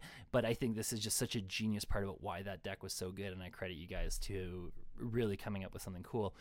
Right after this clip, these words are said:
There was, you, there was this concept in that deck of this, uh, the way everything synergized with this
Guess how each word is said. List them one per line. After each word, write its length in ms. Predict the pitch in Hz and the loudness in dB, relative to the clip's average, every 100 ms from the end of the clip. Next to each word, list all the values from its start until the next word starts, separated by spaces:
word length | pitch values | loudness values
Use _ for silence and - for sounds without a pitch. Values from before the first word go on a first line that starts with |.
| - - - | -16 -6 6
There 100 | 123 | 10
was, 260 | 131 117 143 - | 10 8 -2 -6
you, 440 | 117 147 160 143 - - - - - - | 4 6 6 4 -2 -8 -10 -12 -12 4
there 140 | 143 | 8
was 140 | 156 160 | 8 6
this 120 | 185 | 4
concept 440 | - 156 151 180 | 4 2 2 2
in 100 | 147 | 4
that 220 | 135 120 | 4 4
deck 200 | 117 113 | 4 2
of 140 | 104 98 | 2 2
this, 300 | 101 98 - - | 0 0 -6 -14
uh, 40 | - 60 53 - - - - - - 135 131 113 | -14 -12 -14 -16 -20 -20 -20 -20 -20 -10 -2 6
the 100 | 135 | 8
way 320 | 117 120 135 | 8 8 6
everything 340 | 117 120 123 | 4 2 2
synergized 680 | 110 117 113 104 107 104 98 | 2 2 2 4 4 2 2
with 180 | 98 - | -4 -4
this 240 | 95 - | -8 -8